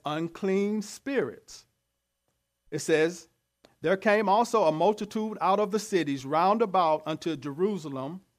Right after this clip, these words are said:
bringing sick folks, and them which were vexed with unclean spirits, and they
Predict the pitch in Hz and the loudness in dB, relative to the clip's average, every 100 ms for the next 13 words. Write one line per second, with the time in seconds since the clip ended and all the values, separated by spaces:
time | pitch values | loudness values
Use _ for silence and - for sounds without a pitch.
0 | _ _ _ _ _ _ 123 180 202 190 | _ _ _ _ _ _ -2 4 6 6
1 | 190 190 254 247 - - 147 139 - - | 2 2 -2 -2 -6 0 0 0 -4 -18
2 | - _ _ 165 151 143 185 208 233 262 | -20 _ _ -6 -2 2 4 4 2 -2
3 | 240 - - 180 170 - 151 165 151 131 | -8 -12 2 2 2 -2 0 2 2 -2
4 | 120 226 - - - - - _ _ 160 | 0 4 4 0 -16 -18 -20 _ _ 0
5 | 160 - _ 175 196 202 202 202 196 214 | 0 0 _ 2 2 2 0 -2 0 0
6 | 208 - 196 147 143 139 - _ _ _ | -4 -2 0 2 -2 -6 -14 _ _ _
7 | _ 143 135 127 147 156 175 170 | _ -6 -4 -2 2 2 2 -2